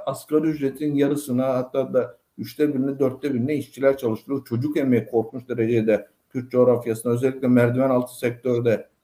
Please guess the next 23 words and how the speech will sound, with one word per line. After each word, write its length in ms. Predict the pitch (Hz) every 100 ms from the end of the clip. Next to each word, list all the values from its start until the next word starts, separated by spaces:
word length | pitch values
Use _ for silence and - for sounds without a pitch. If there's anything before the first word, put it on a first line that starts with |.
| _
yaygınlaşmış 760 | 113 117 120 135 127 143 147
durumda. 480 | 151 147 151 165 - _ _ _ _ _
Ee, 40 | 120 117 113 107 110
bu 60 |
yüzden 300 | 139 151 180
de 320 | 160 139 110 -
halkın 380 | - 135 135 175
hem 180 | 170 160
yoksulluktan 760 | 147 147 156 151 151 165 180 -
hem 220 | 139 156
de 100 | 160
bu 60 | 156
siyasal 480 | - 147 143 165 165
baskıdan 440 | 135 - 135 107
kaynaklanan 720 | - 127 123 - 120 107 98 -
ağır 360 | 117 135 175 165
bir 220 | 117 - _ _
öfkesi 560 | 120 107 - 123 113
birikiyor. 440 | 117 117 117 165 180 - _ _ _ -
Biz, 360 | 165 165 156
e, 340 | 147 143 135 131
Nevroz 380 | 135 143 165 175
alanına 600 | 165 147 147 143 131 110